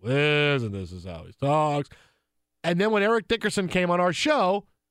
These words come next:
I said, "Eric, what's going on?" He said, "You know, I wasn't gonna talk about it, but now hearing Jeff Fisher's reaction today, I'm gonna get into it." Jeff Fisher banned me from the sidelines.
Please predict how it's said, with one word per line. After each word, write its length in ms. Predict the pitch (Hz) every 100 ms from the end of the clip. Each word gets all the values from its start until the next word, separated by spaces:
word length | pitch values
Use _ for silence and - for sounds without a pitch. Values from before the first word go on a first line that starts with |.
| -
I 160 | 190
said, 180 | 180 170
"Eric, 320 | 151 202 196
what's 200 | 175 170
going 220 | - 185
on?" 140 | 233 226
He 60 |
said, 100 | 170
"You 80 | 196
know, 140 | 208 185
I 80 | 175
wasn't 300 | 208 262 262
gonna 140 | 214
talk 260 | - 190 180
about 240 | 185 185
it, 80 | 185
but 120 | 143
now 340 | 147 180 175 - - _
hearing 320 | - 233 233
Jeff 240 | 156 202 -
Fisher's 340 | 196 175 151
reaction 400 | 151 170 170 170
today, 340 | 147 165 165 139 - _ _
I'm 180 | 202 226
gonna 180 | 202 180
get 120 | 151
into 260 | 143 117 95
it." 120 | - _ _
Jeff 260 | - 247 285
Fisher 400 | - 240 - 208
banned 320 | 127 180 190
me 120 | 180
from 180 | 165 165
the 80 | 151
sidelines. 640 | - 135 120 101 82 -